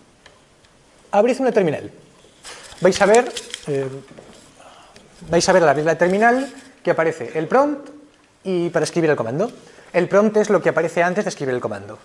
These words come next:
y os da información sobre la propia terminal, el sistema. Entonces, eh, cada uno lo tiene configurado un poquito diferente. A mí me aparece mi nombre de usuario, arroba, el nombre de mi máquina, y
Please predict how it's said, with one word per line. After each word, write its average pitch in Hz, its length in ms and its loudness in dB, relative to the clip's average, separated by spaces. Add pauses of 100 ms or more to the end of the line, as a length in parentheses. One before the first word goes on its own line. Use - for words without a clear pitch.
(160)
y 185 100 2
os 165 120 4
da 180 80 6
información 190 920 -2 (420)
sobre 127 480 -6
la 120 140 -2
propia 139 320 -2
terminal, 190 600 2
el 131 120 0
sistema. 185 640 -2 (360)
Entonces, 190 300 -2 (380)
eh, 165 140 0
cada 170 200 4
uno 175 120 2
lo 165 100 2
tiene 160 140 -4
configurado 160 320 0
un - 40 -4
poquito 151 180 -2
diferente. 185 460 0
A 165 60 0
mí 156 80 -4
me 165 140 -2
aparece 151 720 -4
mi 156 100 -4
nombre 180 220 2
de 175 80 2
usuario, 180 500 2
arroba, 170 420 0
el 147 80 2
nombre 151 220 2
de 147 80 6
mi 147 80 -2
máquina, 208 380 0 (420)
y 190 240 -4